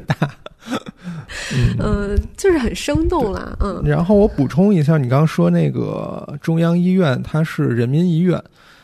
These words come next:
Speaker 1: 然后今天咱们去的北大人民医院是在西直门外的，它是在城外的，但是最早它的院址是历代帝王庙的西边，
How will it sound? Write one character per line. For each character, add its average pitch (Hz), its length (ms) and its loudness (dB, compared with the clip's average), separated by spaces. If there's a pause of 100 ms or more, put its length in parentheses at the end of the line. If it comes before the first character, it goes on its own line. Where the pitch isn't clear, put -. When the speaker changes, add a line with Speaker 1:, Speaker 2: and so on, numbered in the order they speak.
(260)
Speaker 1:
然 131 220 -2
后 160 160 0
今 214 180 2
天 190 240 4
咱 143 220 0
们 127 80 0
去 143 260 2
的 117 200 2
北 113 160 -2
大 120 120 0
人 117 140 0
民 131 160 0
医 143 40 0
院 147 200 2
是 143 140 -2
在 131 160 0
西 - 200 -4
直 196 80 2
门 139 220 2
外 170 240 0
的， 113 120 -6
它 113 100 -2
是 143 60 -2
在 143 100 -2
城 - 180 -6
外 139 140 -2
的， 123 100 -2
但 135 100 -2
是 143 60 -2
最 170 180 0
早 - 240 -6
它 113 80 -4
的 151 80 0
院 156 240 2
址 120 220 -8
是 143 200 -4
历 156 220 -2
代 151 160 -2
帝 147 120 -2
王 135 160 -4
庙 160 180 -2
的 135 100 -6
西 - 240 -8
边， - 220 -6